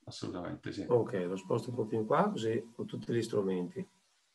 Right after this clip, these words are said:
Speaker 2: Ok, buonasera a tutti. Eh, scusate, un minuto o due di ritardo, purtroppo c'è stato un inconveniente con le mail, <laughs> quindi non trovavo, non trovavo la mail per entrare sul, ehm,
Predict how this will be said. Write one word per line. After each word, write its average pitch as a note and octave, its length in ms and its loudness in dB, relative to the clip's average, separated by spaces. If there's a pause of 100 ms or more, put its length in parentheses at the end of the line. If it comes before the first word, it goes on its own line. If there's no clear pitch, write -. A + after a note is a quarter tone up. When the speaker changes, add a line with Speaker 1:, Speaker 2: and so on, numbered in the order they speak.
(1700)
Speaker 2:
Ok, A#2 280 10
buonasera C#3+ 420 12
a E3 80 12
tutti. A3+ 520 12
Eh, C3+ 360 12
scusate, C3+ 540 12
un B2 140 12
minuto C3+ 240 12
o - 20 4
due C#3 160 12
di C3+ 100 12
ritardo, C#3 380 12
purtroppo D3+ 220 10
c'è C#3+ 60 6
stato F#3 220 8
un D#3 120 12
inconveniente D3 500 12
con C#3+ 100 12
le C3+ 80 12
mail, B2 380 12 (100)
<laughs> - 80 -10
quindi - 320 6
non - 140 8
trovavo, E3 460 10 (380)
non D#3+ 140 12
trovavo F3 320 12
la E3 100 12
mail D#3+ 280 12
per C#3+ 140 12
entrare C#3 440 12
sul, C3 340 12
ehm, A2+ 1080 8